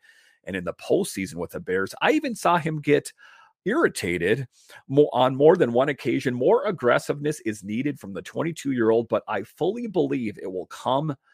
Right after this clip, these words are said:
and come very soon. That's the perfect player profile, and Protas knows it." And, uh, there's not a lot I would change about Protas's game. I think that ultimately he is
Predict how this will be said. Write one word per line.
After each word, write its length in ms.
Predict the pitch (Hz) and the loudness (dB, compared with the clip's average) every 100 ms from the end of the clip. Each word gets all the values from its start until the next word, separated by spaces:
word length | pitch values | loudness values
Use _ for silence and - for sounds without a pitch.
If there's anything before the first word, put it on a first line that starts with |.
| _ _ | _ _
and 120 | 101 | -14
come 280 | - 113 147 | -6 -6 -2
very 240 | 156 151 | 0 0
soon. 340 | - 113 117 110 | -2 -4 -4 -4
That's 280 | 110 127 - | -4 -4 -4
the 100 | - | -6
perfect 540 | - - 127 - 123 - | -6 -6 -8 -4 -8 -8
player 360 | - 127 110 | -4 -2 -2
profile, 640 | 95 - 90 - 95 95 - | -4 -2 -2 -2 -4 -4 -4
and 140 | 95 | -10
Protas 640 | - - 120 127 120 - - _ - | -10 -2 0 0 -2 -4 -16 _ -14
knows 380 | 98 107 113 92 | -6 -4 -4 -6
it." 260 | 71 - - _ _ _ _ _ _ _ | -8 -10 -18 _ _ _ _ _ _ _
And, 280 | 110 107 110 | 0 2 0
uh, 160 | 80 | 0
there's 260 | 131 269 - | 0 0 0
not 300 | 147 147 147 | 0 0 2
a 80 | 117 | 2
lot 480 | 107 101 101 147 143 | 2 2 2 2 2
I 60 | |
would 180 | 139 139 | 0 -2
change 380 | - 131 156 175 | -4 -4 -2 -2
about 240 | 107 82 | -2 -2
Protas's 480 | - 113 135 - 110 | 0 2 2 -4 -8
game. 360 | - 95 135 165 | -10 -8 -8 -8
I 120 | - | -12
think 260 | - 107 107 | -8 -8 -8
that 140 | - | -6
ultimately 560 | 104 104 - 127 117 117 | -4 -4 -4 -6 -6 -8
he 220 | - 113 | -6 -6
is 340 | - 107 104 | -4 -6 -6